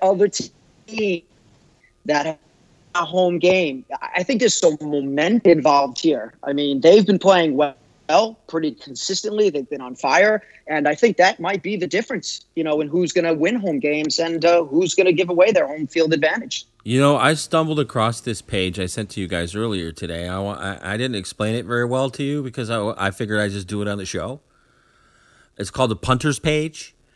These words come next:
Speaker 2: And, and you're talking about these home and road splits and how the difference is.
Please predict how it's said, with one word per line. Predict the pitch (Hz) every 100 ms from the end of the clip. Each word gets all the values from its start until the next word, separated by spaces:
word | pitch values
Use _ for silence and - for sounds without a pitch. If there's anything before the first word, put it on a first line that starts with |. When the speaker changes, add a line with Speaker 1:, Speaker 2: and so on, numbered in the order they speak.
| _ _ _ -
Speaker 2:
And, | 120
and | - 120
you're | 120 131
talking | 123 131 139 123
about | 117 110
these | 113 -
home | - 123 120 131 -
and | 110 110 110 - _ _ _ -
road | 110 113 113 117 120
splits | - - 110 113 -
and | 113
how | 104
the | 98
difference | 87 82 98 127 113 135
is. | 139